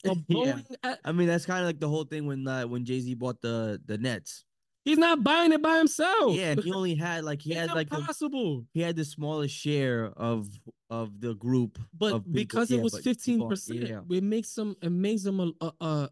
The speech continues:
Speaker 1: a certain kind of owner.
Speaker 2: Yeah.
Speaker 1: If he has twenty-five percent, it makes him a certain kind of owner. If he had thirty-five, twenty-five, these things matter. These things matter. So these are the things that we're arguing in this industry. So when you say, "Fuck the industry,"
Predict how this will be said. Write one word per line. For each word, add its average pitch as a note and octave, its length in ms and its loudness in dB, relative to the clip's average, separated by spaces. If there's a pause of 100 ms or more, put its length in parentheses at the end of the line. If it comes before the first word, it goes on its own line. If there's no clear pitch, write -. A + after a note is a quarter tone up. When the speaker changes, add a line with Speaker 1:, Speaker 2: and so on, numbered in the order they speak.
Speaker 1:
a C#3+ 80 0
certain F#3+ 360 -4
kind F3 300 -2
of D3+ 120 0
owner. D3+ 440 -2
Speaker 2:
Yeah. B2+ 300 -2 (540)
Speaker 1:
If F3+ 140 2
he F#3+ 120 6
has F#3+ 220 6
twenty-five A3 480 2
percent, C#3+ 380 0
it C3+ 60 2
makes E3+ 320 0
him F3 180 -6
a D3+ 80 -8 (140)
certain F#3+ 480 0
kind E3 260 -2
of C3+ 140 0
owner. D#3 340 0
If - 280 -20
he B2+ 80 4
had C#3+ 260 2
thirty-five, D3 540 0
twenty-five, C#3 560 -2 (360)
these F#3 140 0
things G3+ 240 2
matter. F3+ 440 0 (400)
These D3 200 2
things E3 200 4
matter. D3+ 380 2
So C3+ 200 2
these A3 380 4
are A3 60 4
the F#3+ 120 6
things G3 320 2
that E3 100 0
we're D3+ 160 0
arguing F3+ 420 -2
in D3 80 0
this C#3+ 160 -2
industry. G3+ 380 -4
So D3+ 120 2
when D3 220 6
you B3+ 160 6
say, A3+ 440 -2
"Fuck - 320 -6
the E3+ 120 -4
industry," D3 600 0